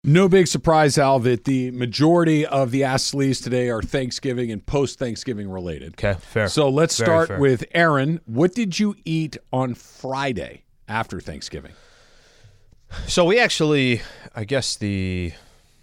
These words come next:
Speaker 2: I, I, I do a lot of post-Thanksgiving meals. So I'm still, it's very, it's not too different. But on,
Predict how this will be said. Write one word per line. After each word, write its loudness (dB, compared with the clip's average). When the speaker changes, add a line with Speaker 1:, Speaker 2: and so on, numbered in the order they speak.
Speaker 2:
I, -10
I, -12
I 4
do 4
a 6
lot 8
of -2
post-Thanksgiving 0
meals. -2
So 0
I'm -2
still, 2
it's -4
very, 2
it's -6
not -4
too 0
different. -4
But 2
on, -6